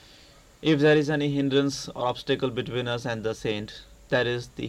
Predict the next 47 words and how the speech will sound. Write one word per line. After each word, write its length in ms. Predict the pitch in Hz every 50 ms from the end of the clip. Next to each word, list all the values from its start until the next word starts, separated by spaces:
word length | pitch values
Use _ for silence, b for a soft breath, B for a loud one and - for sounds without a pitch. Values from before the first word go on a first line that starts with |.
| 123
hindrance 320 | 120 117 107 117 113 113 -
or 100 | 113 107
the 140 | 104 110 107
obstacle 400 | 104 - - 123 107 - 113 113
of 60 | 104
the 100 | 110 110 110
mind, 320 | 110 107 104 104 107 - - - _ b b b b b b b b b _ - 139
because 260 | 135 139 139 135 139 139
our 140 | 131 139 135 131 127
mind 360 | 127 127 131 131 131 127 - - - - - - - - _
is 180 | - 131 117 113
a 140 | 123 120 117 113 110 113 110 110
great 240 | 127 120 117 - - 123 117
disbeliever. 720 | 123 123 123 - 123 110 123 113 117 120 120 107 104 104 117 - - _ - - _ _ _
He 100 | - 127
does 200 | 120 120 127 127
not 300 | 180 185 131 127 147 - - -
have, 260 | 127 117 113 113 - - - - _ - - _ _ _ _
he 160 | - 143 131
always, 440 | 127 127 131 127 127 131 127 120 - - - - - - - -
he 60 | 143
does 180 | 131 135 135 151
not 140 | 147 135 131
always 280 | 135 135 143 139 127 160
have 100 | 127 127 123
the 100 | 123 123 -
faith 140 | 127 127 127
in 100 | 123 117
the 120 | 117 113 113
master. 300 | 110 110 - - 120 131 - b b b b b b b b b b b b b
Many 260 | - 135 147 151 160 139
times 260 | 151 147 151 147 147
for 140 | 147 143 139
a 60 | 139
month 300 | 135 131 131 135 135 123
we 100 | 135 131
would 160 | 120 123 120
do 120 | 123 127
the 80 | 123 127
meditation, 520 | 120 120 117 113 104 - 120 117 - 135
we 60 | 120 117
would 140 | 113 113
have 260 | 117 117 117 113 113 -
faith 200 | - 123 117 117
in 100 | 120 113
the 80 | 113
master. 440 | 110 110 110 113 - - 107 101 104